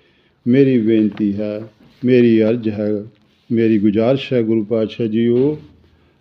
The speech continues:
ਅੱਗੇ ਵਚਨ ਕਰਦੇ ਨੇ, "ਔਰ ਵਾਰ ਪਾਰ ਕੇ ਦਾਨੀਆਂ, ਲਿਖ ਲਿਓ ਵਾਲ ਪਤਾਲ।" ਹੇ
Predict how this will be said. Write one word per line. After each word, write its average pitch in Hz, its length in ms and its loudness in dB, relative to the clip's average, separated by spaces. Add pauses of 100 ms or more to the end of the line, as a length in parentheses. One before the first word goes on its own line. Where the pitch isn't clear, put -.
(160)
ਅੱਗੇ 127 260 0
ਵਚਨ 120 380 -2
ਕਰਦੇ 120 340 -2
ਨੇ, 120 160 0
"ਔਰ 120 200 0
ਵਾਰ 127 520 2 (400)
ਪਾਰ 131 340 2
ਕੇ 127 280 2
ਦਾਨੀਆਂ, 131 800 0 (1000)
ਲਿਖ 135 300 2
ਲਿਓ 127 320 4
ਵਾਲ 117 300 2
ਪਤਾਲ।" 113 840 0 (1040)
ਹੇ 131 440 0